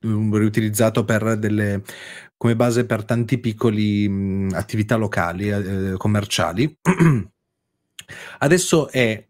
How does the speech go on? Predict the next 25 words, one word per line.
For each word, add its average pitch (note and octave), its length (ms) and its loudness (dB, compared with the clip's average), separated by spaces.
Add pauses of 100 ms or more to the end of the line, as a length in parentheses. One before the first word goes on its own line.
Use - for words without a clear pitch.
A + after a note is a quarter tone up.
un D3+ 140 6
insieme D#3+ 420 4
di A#2+ 180 2
tunnel C#3 680 2 (400)
graffittato B2 1200 0 (140)
con A2+ 260 2
i G#2+ 180 0
graffiti, B2+ 680 2
ehm, G2 540 -2 (800)
eh, G2+ 160 0
fluorescenti, A#2+ 1000 2 (100)
che G2 180 2
è F#2 120 2
il F#2 100 0
marchio G2+ 300 -2
di F#2 80 0
fabbrica F2+ 400 -2
dei E2+ 640 -4
Voodoo G2 200 -2
Boys, E2 640 -2 (560)
che A#2 360 4
raffigurano A2 600 0
appunto G2 600 0
miti F2+ 1080 -2
haitiani, G#2+ 1160 0